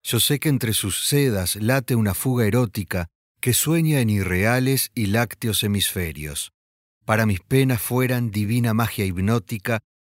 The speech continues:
sus labios incensarios de místicos saumerios. Y yo deseara siempre tener por cautiverios sus brazos, sus cabellos y su nostalgia gótica. Oh,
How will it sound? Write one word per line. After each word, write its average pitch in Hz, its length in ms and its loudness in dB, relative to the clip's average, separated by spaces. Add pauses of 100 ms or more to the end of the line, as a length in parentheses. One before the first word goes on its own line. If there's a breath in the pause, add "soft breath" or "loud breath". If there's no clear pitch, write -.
sus 113 280 -2
labios 156 440 2
incensarios 104 1080 0
de 113 180 -2
místicos 110 560 -2
saumerios. 80 840 -4 (420)
Y 104 80 -2
yo 123 240 2
deseara 120 420 0
siempre 120 520 0
tener 131 340 0
por 120 200 -2
cautiverios 104 880 0 (200)
sus 90 220 -6
brazos, 117 540 -2 (100)
sus - 220 -6
cabellos 104 680 0 (160)
y 98 120 -2
su 135 180 -2
nostalgia 110 580 -2
gótica. 78 640 -10 (440)
Oh, 82 280 -6